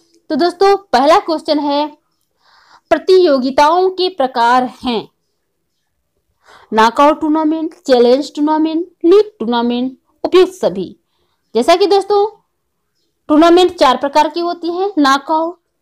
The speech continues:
लीग, कॉम्बिनेशन, चैलेंज। तो यहाँ पे उपयुक्त सभी सही हो जाएगा, सभी टूर्नामेंट के प्रकार हैं।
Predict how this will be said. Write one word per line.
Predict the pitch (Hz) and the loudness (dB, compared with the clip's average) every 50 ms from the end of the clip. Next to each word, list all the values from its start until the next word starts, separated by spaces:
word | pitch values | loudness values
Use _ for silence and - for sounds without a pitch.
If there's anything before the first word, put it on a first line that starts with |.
| _ _ _ - | _ _ _ -4
लीग, | 254 262 294 320 339 359 359 359 - _ _ _ _ _ _ _ - | -2 0 2 4 4 2 2 0 -4 _ _ _ _ _ _ _ 0
कॉम्बिनेशन, | 277 269 285 359 349 370 370 349 359 359 370 392 427 427 _ _ - | 0 2 2 2 0 0 -2 -2 -4 -4 -6 -6 -6 -8 _ _ -6
चैलेंज। | - 370 381 359 330 233 190 127 92 92 _ - _ _ _ _ _ _ _ _ _ _ _ _ _ _ _ _ _ _ _ _ _ _ _ - | -2 0 2 2 2 0 -2 -4 -10 -16 _ -20 _ _ _ _ _ _ _ _ _ _ _ _ _ _ _ _ _ _ _ _ _ _ _ 0
तो | 370 392 427 466 | 2 4 4 6
यहाँ | 339 269 269 285 302 311 | 4 4 2 0 -2 -2
पे | 370 330 | -2 -4
उपयुक्त | 311 269 302 320 311 - | -4 -4 -4 -6 -4 -2
सभी | 320 277 269 320 339 359 359 359 | -2 0 0 0 -2 -2 -2 -4
सही | _ - 262 277 | _ 0 0 0
हो | 302 320 320 | 2 0 0
जाएगा, | 311 311 311 311 311 320 330 381 415 _ _ _ _ _ _ _ _ _ _ _ _ | 2 2 2 2 2 0 0 -2 -4 _ _ _ _ _ _ _ _ _ _ _ _
सभी | - 285 262 320 349 381 370 - | -2 0 2 2 0 0 -2 -4
टूर्नामेंट | 311 262 262 262 269 277 285 - | -4 -2 0 0 0 0 -2 -4
के | 294 | -4
प्रकार | 262 269 254 - 254 262 269 | -4 -4 0 2 2 2 2
हैं। | 285 277 320 359 | 0 -2 -6 -8